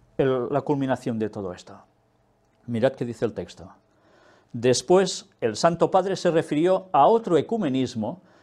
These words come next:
que está caracterizando nuestra época, el de la sangre. Cuando los terroristas o las potencias mundiales persiguen a las minorías cristianas o a los cristianos, observó, no se preguntan, "¿Eres luterano? ¿Eres ortodoxo?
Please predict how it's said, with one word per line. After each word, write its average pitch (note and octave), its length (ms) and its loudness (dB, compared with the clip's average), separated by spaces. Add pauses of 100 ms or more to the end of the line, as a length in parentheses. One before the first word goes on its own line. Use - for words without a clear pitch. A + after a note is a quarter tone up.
(100)
que D#3 100 2
está G3+ 260 2
caracterizando F3+ 720 2
nuestra D3+ 360 0
época, G2+ 460 -6 (680)
el A2+ 160 -4
de G#2 100 0
la F#2+ 120 0
sangre. F#2+ 420 -12 (1000)
Cuando A#2+ 260 2
los A#2 160 2
terroristas C#3 640 0
o C#3+ 60 4
las C3+ 120 4
potencias C#3 520 -2
mundiales B2 560 2
persiguen D3 500 -2
a C#3+ 80 2
las B2+ 180 2
minorías A#2+ 540 -4
cristianas A#2+ 720 -2
o G#2+ 100 0
a G#2 40 4
los G2+ 180 -2
cristianos, A2+ 720 -6 (100)
observó, G#2+ 540 -6 (340)
no C3 120 -2
se B2+ 160 0
preguntan, G#2+ 640 -2 (420)
"¿Eres A#2+ 240 -2
luterano? A2 600 -4 (300)
¿Eres B2 280 0
ortodoxo? A2 640 -4